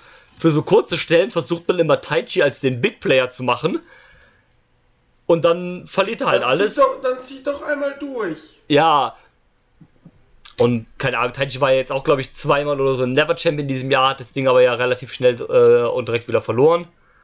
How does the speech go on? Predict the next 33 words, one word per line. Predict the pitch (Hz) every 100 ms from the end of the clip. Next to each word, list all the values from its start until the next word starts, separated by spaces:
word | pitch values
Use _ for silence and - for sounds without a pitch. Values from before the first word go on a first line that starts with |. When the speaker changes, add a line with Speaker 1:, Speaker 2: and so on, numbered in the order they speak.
| _ _ _ _ _ _ _ _ _ -
Speaker 1:
Und, | 135 127 123
ähm, | 120 113
Speaker 2:
Aber | 110
ganz | - -
ehrlich, | - - - -
dann | 208 214
zieh | - 262
doch | 262 262 -
einmal | 240 240
bitte | 240 220 226
durch. | 156 165 180 320 - - _ _ _ -
Speaker 1:
Ja. | 123 113 - _ _ _ _ _
Speaker 2:
Wenn | 190 240 240
ihr | 240 240
immer | 240 240
Taichi | 240 247 254 - -
da | 240
hochholt | 233 247 240 - 247 254 349 - - _ _ - - _ _ _ _ _ _ _ _ -
und | 233 240 233 - -
lasst | 233 240 -
ihn | 240
im | 240 240
Endeffekt | 247 240 247 240 -
doch | 226
kein | - 247
Edeljobber | 247 254 220 180 185 175
sein | 156 160
für | - 170
Naito, | 180 165 -
böse | 151 160
Speaker 1:
Ja. | 196 175
Speaker 2:
gesagt. | 175 147 151 165 - - - _ _ -
Speaker 1:
Ja. | 170 151 123